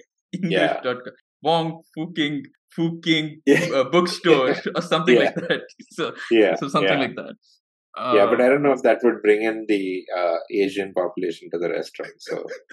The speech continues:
Speaker 1: <laughs> Probably
Speaker 2: I'd have to be
Speaker 1: not.
Speaker 2: careful with that. Yeah. <laughs>
Speaker 1: Yeah, they'll be like, "That's my name. Look."
Speaker 2: Yeah.
Speaker 1: Oh God, we're losing a lot of people listening to the podcast right now.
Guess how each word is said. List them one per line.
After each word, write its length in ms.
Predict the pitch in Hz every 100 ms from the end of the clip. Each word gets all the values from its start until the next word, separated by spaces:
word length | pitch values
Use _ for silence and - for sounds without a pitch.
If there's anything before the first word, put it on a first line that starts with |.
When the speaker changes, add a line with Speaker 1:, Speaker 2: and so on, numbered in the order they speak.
| -
Speaker 1:
<laughs> 320 | - 185 -
Probably 240 | 113 135
Speaker 2:
I'd 80 | -
have 160 | 104 101
to 80 |
be 60 | 92
Speaker 1:
not. 80 | 87
Speaker 2:
careful 400 | 90 82 104 87
with 160 | 87 -
that. 200 | 82 - - _ - -
Yeah. 160 | 98 - -
<laughs> 120 | 160 156 _ _ _ _ -
Speaker 1:
Yeah, 280 | 147 123 113
they'll 120 | 127 127
be 100 | 151
like, 140 | 151
"That's 200 | 170 175
my 140 | 226 226
name. 560 | 220 240 277 220 - _ _ _ _ _
Look." 220 | 170 269
Speaker 2:
Yeah. 80 | - - - - _ _ _ _ _ -
Speaker 1:
Oh 200 | 110 104
God, 240 | 113 113
we're 100 | 113
losing 320 | 110 110 127
a 60 | 117
lot 160 | 110
of 80 | 117 - _ _
people 320 | - 113 120 110 - _
listening 320 | 127 117 117
to 60 | 117
the 100 | 104
podcast 540 | 104 110 _ - 110 -
right 160 | 220 196
now. 200 | 120 113